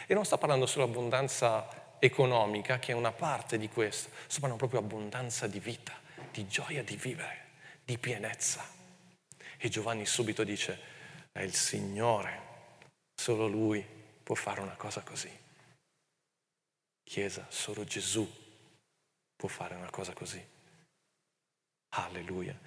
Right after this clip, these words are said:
E Pietro quindi si getta in acqua, non gli interessano più i pesci, va lì.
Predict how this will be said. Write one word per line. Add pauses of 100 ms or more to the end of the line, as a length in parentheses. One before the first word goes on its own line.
(200)
E
Pietro
quindi
si
getta
in
acqua,
non
gli
interessano
più
i
pesci,
va
lì.